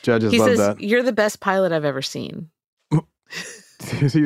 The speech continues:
Speaker 1: seen a lot of pilots in his
Speaker 2: Donald
Speaker 1: courtroom?
Speaker 2: Hulse says that. The guy who's played, he's like, "Man, that's the best pilot. I, that's the best flying I ever did
Speaker 1: I
Speaker 2: see."
Speaker 1: love this. The original Launchpad McQuack.
Speaker 2: Yeah.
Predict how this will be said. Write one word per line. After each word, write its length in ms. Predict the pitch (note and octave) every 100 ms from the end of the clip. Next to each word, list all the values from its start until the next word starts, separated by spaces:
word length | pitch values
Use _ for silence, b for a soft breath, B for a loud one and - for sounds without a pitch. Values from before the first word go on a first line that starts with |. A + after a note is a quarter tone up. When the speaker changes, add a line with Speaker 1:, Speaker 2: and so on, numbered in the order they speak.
| C3+
Speaker 1:
seen 220 | - C3
a 40 | C3
lot 160 | C3
of 100 | C3
pilots 360 | - B2+ D3 -
in 60 | C4
his 80 | D4
Speaker 2:
Donald 280 | D#3 E3
Speaker 1:
courtroom? 180 | E3+ G3+
Speaker 2:
Hulse 500 | D4 D#4 F4 - -
says 300 | - G#3 F3
that. 340 | E3+ D3+ C#3+ - -
The 80 | A3+
guy 200 | C4 C#4
who's 100 | B3+
played, 140 | - G#3+
he's 120 | -
like, 160 | D#3+
"Man, 180 | C#3+ C#3
that's 160 | D#3+ F#3+
the 80 | C3
best 260 | C#3+ D#3 -
pilot. 320 | F#3+ G3 G3+
I, 80 | F#3
that's 140 | A#3
the 60 | D3+
best 240 | F3 G#3+
flying 320 | - A#3+ B3 A#3+
I 180 | C4
ever 200 | C4+ F3+
did 160 | D#3+ D3+
Speaker 1:
I 100 | B2+
Speaker 2:
see." 140 | C3 B2+
Speaker 1:
love 240 | D#3 G3
this. 240 | A#2+ G#2+
The 140 | - C3
original 540 | C3 C3 C#3+ D3 E3 C#3+
Launchpad 520 | D3 D3 D#3 D3 C#3+
McQuack. 400 | - D#3+ C#3+ -
Speaker 2:
Yeah. 300 | G3+ C4+ E3